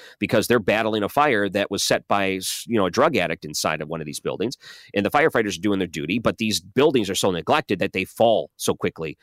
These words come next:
that it becomes a risk and a problem for those that are fighting the fires. We got so many of these. And, you know, how many times has the city of Saint Louis said, "They're gonna go in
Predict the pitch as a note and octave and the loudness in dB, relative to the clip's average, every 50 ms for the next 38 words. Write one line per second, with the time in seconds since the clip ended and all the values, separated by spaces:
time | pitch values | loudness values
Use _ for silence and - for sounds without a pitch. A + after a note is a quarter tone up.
0 | _ _ _ _ _ _ G#2 F#2 F2 E2+ - - G2+ E2+ - F2+ - A2+ G2 F#2 | _ _ _ _ _ _ 0 0 0 -2 -2 -4 -6 -4 -4 -4 -2 -2 -2 0
1 | - E2+ - - E2+ G2 A#2 A#2 - - - _ G2 F2 D#2+ - _ - B2+ C3 | -2 -4 -4 -4 0 2 2 2 2 -2 -4 _ -8 -8 -8 -10 _ 0 2 2
2 | B2 G2+ F2+ F2 E2+ - F2 D#2+ E2+ E2+ - F2+ D2+ D#2 - - B2 B2 G#2+ F#2 | 2 2 -2 -4 -6 -8 -8 -6 -6 -4 -4 -6 -6 -6 -2 0 0 0 0 -2
3 | E2 D2+ - D#2 C#2+ C#2+ C#2 - - _ - - - - _ _ E3 A3+ B3+ G#3 | -6 -6 -4 -4 -4 -4 -6 -8 -12 _ -20 -20 -20 -20 _ _ 0 2 2 0
4 | - - - - - - A3 A3+ A3 F#3+ C#3+ A2 G2+ F#2 - D3 C#3 C#3 - E3 | 0 -2 -2 0 2 2 2 2 2 0 0 0 -2 -2 0 0 0 0 0 0
5 | F3+ F3 D#3 - - - - G3+ C4 C4+ A3+ - - E3+ D3+ D3+ C#3 C3+ A2+ - | 2 2 2 0 -2 -2 0 0 0 0 -4 -2 0 0 0 2 0 -2 -4 -4
6 | - G2 - - B2+ A#2 A2 G2+ - A#2+ G#2+ E2+ F#2+ G#2+ B2+ A2+ G2+ - - - | -4 -4 -4 -2 0 0 0 0 2 0 0 2 2 2 4 4 2 2 0 0
7 | F2+ E2+ E2 D#2 _ _ _ _ _ - - F3 G#3+ G#3+ G#3 E3+ A#2 B2+ A#2 G2 | 0 0 -2 -4 _ _ _ _ _ 0 2 2 2 4 2 0 2 2 2 2
8 | F#2 E2+ F2 E2+ E2+ E2+ | 0 -2 -2 -4 -6 -6